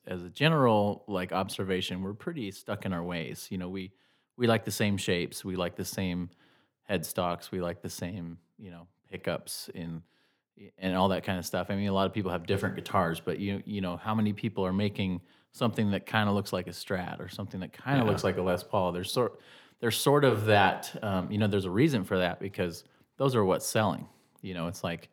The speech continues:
Speaker 1: the joke was like, "Do we need any more relic, you know, Strat companies right now?"
Speaker 2: Mm-hmm.
Speaker 1: And they keep popping up, and there's keep, there's more and more of them. And,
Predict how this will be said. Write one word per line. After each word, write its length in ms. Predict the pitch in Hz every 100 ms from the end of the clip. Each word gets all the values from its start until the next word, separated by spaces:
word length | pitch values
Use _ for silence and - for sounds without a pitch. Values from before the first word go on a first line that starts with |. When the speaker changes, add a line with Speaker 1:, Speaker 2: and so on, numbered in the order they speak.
| _ _ _ _ _
Speaker 1:
the 80 | -
joke 320 | 92 107 104
was 140 | 104 90
like, 200 | 87 82
"Do 80 | 101
we 80 |
need 220 | 101 113 104
any 160 | 104
more 180 | 98 95
relic, 560 | 92 95 95 - - - - _ _ _ _ _
you 60 | 98
know, 80 |
Strat 380 | 85 - 113 101 - _ -
companies 460 | - 85 82 80 85
right 180 | 80
now?" 360 | - 85 69 -
Speaker 2:
Mm-hmm. 240 | 71 78 73
Speaker 1:
And 280 | 87 90 95 - - - _ _
they 100 | 101
keep 220 | 98 123
popping 320 | 113 98 - 95
up, 260 | 98 -
and 100 | 87
there's 200 | 85 82
keep, 200 | - 113
there's 220 | 95 87
more 160 | 101 95
and 80 | 85
more 240 | 104 113
of 80 | 82
them. 220 | 78 76
And, 240 | 82 87